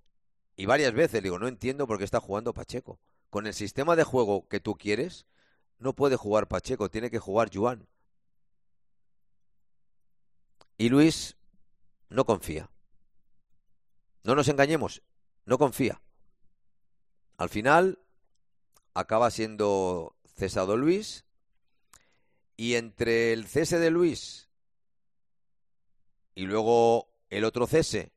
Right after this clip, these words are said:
el de Ramis, es cuando se produce la renovación de, de Joan García.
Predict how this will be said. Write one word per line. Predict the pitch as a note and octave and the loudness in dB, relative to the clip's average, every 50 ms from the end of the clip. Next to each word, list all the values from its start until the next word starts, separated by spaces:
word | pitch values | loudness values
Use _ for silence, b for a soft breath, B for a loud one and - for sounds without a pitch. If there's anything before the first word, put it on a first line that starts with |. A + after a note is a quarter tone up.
| _ _ _ | _ _ _
el | - E2+ E2+ | -14 -10 -8
de | F#2 F2+ | -6 -2
Ramis, | F#2+ C3 D3+ D#3+ D#3+ F3 F#3 F#3 - - - _ _ _ _ _ _ _ _ _ _ | 2 2 2 2 0 -4 -10 -10 -14 -18 -20 _ _ _ _ _ _ _ _ _ _
es | - A#2 - | -10 -10 -4
cuando | - C3+ C3+ C3+ D3 D3 | 0 0 0 0 0 0
se | - E3+ D#3+ | 0 0 0
produce | C#3 E3 D#3+ D#3 D#3+ D3+ - - C#3+ D3 D3 - - _ _ _ _ _ _ _ _ _ _ _ _ _ _ _ _ _ _ _ _ | 0 0 0 0 0 -2 0 0 -2 -2 -2 -4 -12 _ _ _ _ _ _ _ _ _ _ _ _ _ _ _ _ _ _ _ _
la | - G2 A2+ A2+ | -4 0 0 0
renovación | A2 A2+ A2 G#2+ G#2+ G#2 G2+ A#2 B2 B2+ C3 B2 | 0 0 0 0 0 0 0 -2 -2 -2 -2 0
de, | A#2 A2+ A2 G#2+ G#2+ G2 F#2+ F#2 - _ _ _ _ _ _ _ _ _ _ _ _ _ _ _ _ _ _ _ | 0 2 2 4 2 0 -2 -4 -8 _ _ _ _ _ _ _ _ _ _ _ _ _ _ _ _ _ _ _
de | - F#2 F#2+ F#2 | -8 -6 -4 -2
Joan | G#2 G2+ F#2+ | -2 -2 -2
García. | F2 E2 - - F#2 F2+ - - | -4 -4 -6 -8 -14 -18 -20 -20